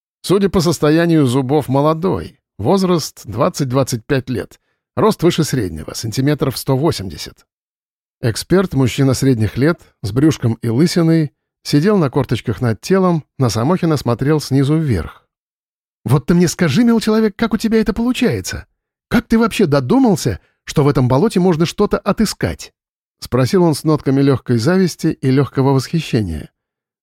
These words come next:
Видать, как и сам Самохин еще не выгорел на работе. Любопытствовал и интересовался. Самохин тоже полюбопытствовал. «Богдаша, дорогой ты мой!» — начал он с максимальным пиететом,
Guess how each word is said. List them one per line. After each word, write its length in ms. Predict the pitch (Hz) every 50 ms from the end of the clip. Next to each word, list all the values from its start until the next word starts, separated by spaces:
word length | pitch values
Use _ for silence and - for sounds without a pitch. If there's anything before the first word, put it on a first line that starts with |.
| _
Видать, 320 | - 107 123 123 139 135 -
как 180 | - 139 -
и 60 | 165 147
сам 200 | - 170 160 147
Самохин 440 | - 185 190 196 156 113 - 117
еще 300 | 117 120 123 120 - 131
не 140 | 110 117 135
выгорел 360 | 147 151 117 113 107 104 107
на 100 | 110 113
работе. 480 | 120 143 143 127 107 90 - - 71 73 _ _ _ _ _ _ _ _
Любопытствовал 920 | - 120 123 110 107 - - 175 175 - - 170 160 156 156 156 151 139 - _ _ -
и 80 | 127 120
интересовался. 880 | 117 110 - 131 127 117 147 147 151 151 110 87 76 - - 76 87 - _ _ _ _ _ _ _ _ _ _
Самохин 500 | - - 127 123 117 127 127 - 180 170
тоже 240 | 160 240 202 139 123
полюбопытствовал. 920 | 95 107 104 113 117 131 127 139 117 - - - 98 82 80 76 73 - _ _ _ _ _ _ _ _ _ _ -
«Богдаша, 580 | 107 98 123 127 127 127 151 160 147 - - 113
дорогой 440 | 113 131 131 131 139 170 170 156
ты 100 | - 113
мой!» — 340 | 101 92 85 80 - - - _ _ _ _ _ _ _ _ -
начал 300 | 117 131 131 120 135 131
он 80 | 131 117
с 80 | - 127
максимальным 540 | 113 - - 143 143 135 123 117 113 110
пиететом, 640 | - - 120 120 117 - - 185 165 - 87 80 -